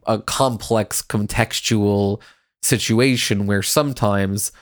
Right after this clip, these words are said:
something will count in favor of an action, where in other situations it would count against it. Or sometimes the,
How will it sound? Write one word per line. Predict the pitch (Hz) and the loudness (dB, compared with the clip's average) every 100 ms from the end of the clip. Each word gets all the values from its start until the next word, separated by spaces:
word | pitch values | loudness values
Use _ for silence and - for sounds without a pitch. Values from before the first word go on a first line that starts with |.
| _ _ - | _ _ -4
something | - 113 117 107 | 0 0 0 2
will | 101 98 | 2 0
count | - 113 107 | 0 0 0
in | 98 | -4
favor | 92 - 131 127 107 98 | -4 0 2 2 2 2
of | 95 | 2
an | 98 | 2
action, | 92 92 - - 98 92 98 - _ | 0 -2 -2 -2 0 -2 -6 -12 _
where | 110 107 | 0 2
in | 113 | 2
other | 143 123 117 | 2 2 2
situations | - 107 - 101 98 - 98 101 | 0 0 0 2 2 0 0 0
it | 85 | 0
would | 98 | -2
count | - 101 95 | -2 -2 0
against | 95 98 98 - 95 | 0 0 -2 -4 -4
it. | - - _ _ | -6 -12 _ _
Or | 117 101 98 92 95 - _ _ | 0 2 2 0 -2 -6 _ _
sometimes | - 151 131 120 110 101 101 98 98 - - _ - | 0 2 0 0 0 2 0 0 -4 -6 -14 _ -6
the, | 117 110 101 | 0 2 0